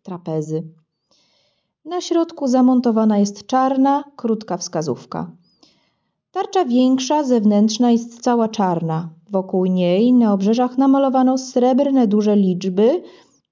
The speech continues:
co dziesięć. Jest to podziałka odmierzająca mile. Krokomierz to urządzenie, które mierzy kroki, stosowane było w polskiej poczcie w czasach królewskich.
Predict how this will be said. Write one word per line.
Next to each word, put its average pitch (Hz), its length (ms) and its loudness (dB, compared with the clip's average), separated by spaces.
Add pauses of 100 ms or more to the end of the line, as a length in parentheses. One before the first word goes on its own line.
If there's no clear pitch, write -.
(120)
co 370 180 -4
dziesięć. 180 560 -4 (240)
Jest 214 280 -8
to 214 80 -4
podziałka 208 600 -2
odmierzająca 214 760 0
mile. 185 340 2 (800)
Krokomierz 370 500 -2
to 330 120 0
urządzenie, 269 500 2
które 247 240 0
mierzy 214 260 2
kroki, 196 480 -4
stosowane 196 580 -2
było 202 240 2
w - 220 -18
polskiej 240 560 -6
poczcie 196 420 -6
w 403 160 -20
czasach 294 400 -4
królewskich. 147 800 -4